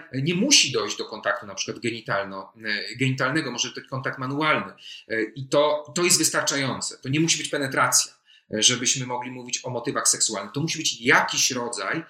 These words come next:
spełnienia rozkoszy seksualnej. E, i najczęściej oczywiście sprawcy nie są zainteresowani, żeby nam, e, o tym, e, opowiedzieć. E, i po, po śladach gdzieś my to, my to, mm, wiemy. E, no,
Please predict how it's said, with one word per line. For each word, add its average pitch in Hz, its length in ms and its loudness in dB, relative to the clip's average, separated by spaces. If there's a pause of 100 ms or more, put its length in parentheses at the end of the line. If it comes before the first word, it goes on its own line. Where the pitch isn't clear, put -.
spełnienia 151 1080 4
rozkoszy 127 600 2
seksualnej. 92 800 -4 (340)
E, 117 260 2
i 147 260 -4 (160)
najczęściej 160 520 2
oczywiście 143 380 -4
sprawcy 139 420 0
nie 208 120 2
są 180 140 0
zainteresowani, 127 720 -4
żeby 117 260 -6
nam, 117 220 -6 (320)
e, 120 260 -2
o 131 100 -2
tym, 120 320 -6 (240)
e, 113 180 -4
opowiedzieć. 143 920 0 (240)
E, 107 200 2 (160)
i 131 340 -2 (320)
po, 143 100 -6
po 147 140 0
śladach 143 560 4
gdzieś 95 180 -8
my 101 140 -12
to, - 420 -10
my 107 280 -6
to, 107 280 -4
mm, 110 200 -10 (160)
wiemy. 113 420 2 (300)
E, 104 280 -2
no, - 340 -8